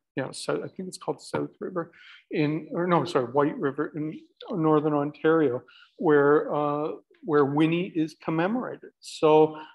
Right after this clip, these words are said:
so, sorry, long story short there on Gander and, and Winnie, uh, that when Janet asked about animals, well, I thought, well, I didn't think I answered a question really well before. And I said, well, there are a couple of Canadian animals that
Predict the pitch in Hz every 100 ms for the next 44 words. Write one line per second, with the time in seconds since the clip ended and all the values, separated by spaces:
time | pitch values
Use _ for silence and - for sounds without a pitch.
0 | _ - 175 160 156 208 - 214 190 175
1 | 190 214 - - 170 143 - 185 170 160
2 | 165 143 139 147 170 180 160 156 - 139
3 | 139 - 139 127 123 160 202 165 117 143
4 | - 135 135 147 - _ _ _ - _
5 | _ _ _ _ 190 131 135 - 143 131
6 | 165 165 156 180 160 160 - 135 139 165
7 | 147 214 160 147 - - 143 147 - 165
8 | - 196 202 208 _ _ _ _ 147 165
9 | 180 175 - 151 151 156 165 160 135 143
10 | - 185 196 - 151 131 135 135 151 170
11 | 208 - 185 180 208 160 175 - 175 -
12 | 190 302 269 180 - 156 180 151 151 147
13 | 151 139 131 160 190 233 - 160